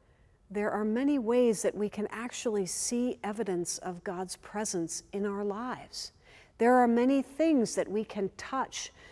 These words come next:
that are pure miracle, like how a flower blooms, or how a friendship grows, how someone who is ill can become well, or how someone finds a gift inside themselves that they never knew they had.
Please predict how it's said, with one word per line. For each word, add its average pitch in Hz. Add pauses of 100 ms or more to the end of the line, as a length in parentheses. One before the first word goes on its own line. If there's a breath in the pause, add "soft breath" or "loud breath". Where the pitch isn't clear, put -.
(160 loud breath)
that 226
are 240
pure 277
miracle, 262 (340 soft breath)
like 214
how 240
a -
flower 247
blooms, 208 (280 soft breath)
or 214
how 233
a 240
friendship -
grows, 170 (600 soft breath)
how 285
someone 285
who 277
is 262
ill 240
can 196 (140)
become 240
well, 233 (600 soft breath)
or 226
how 269
someone 285
finds 254
a 214 (120)
gift - (320 soft breath)
inside 208
themselves 185
that 190
they 214
never 202
knew 190
they 170
had. 165